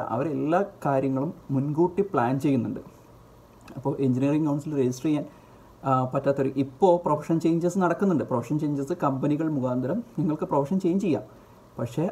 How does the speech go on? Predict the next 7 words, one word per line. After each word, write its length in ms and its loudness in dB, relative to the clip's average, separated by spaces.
അതിനുള്ള 300 0
സർട്ടിഫിക്കറ്റ് 640 -2
സബ്മിറ്റ് 300 0
ചെയ്യണം. 200 0
ഇല്ലെങ്കിൽ 360 0
ആ, 40 -4
അതേ 220 4